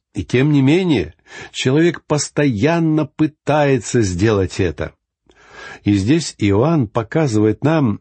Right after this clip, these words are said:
невозможность первого пути, а затем дает нам великое определение Бога, говоря: «Бог есть свет».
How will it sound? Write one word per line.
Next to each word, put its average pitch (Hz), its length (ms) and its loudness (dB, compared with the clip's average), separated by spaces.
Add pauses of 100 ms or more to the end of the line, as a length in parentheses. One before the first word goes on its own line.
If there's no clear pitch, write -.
невозможность 117 1120 0
первого 95 480 -2
пути, 202 580 -2 (460)
а - 120 -8
затем 147 360 0
дает 135 360 0
нам 139 200 2
великое 123 680 0
определение 113 800 0
Бога, 127 600 0 (720)
говоря: 120 540 2 (160)
«Бог 117 600 -2 (120)
есть 117 640 -2
свет». 104 680 -2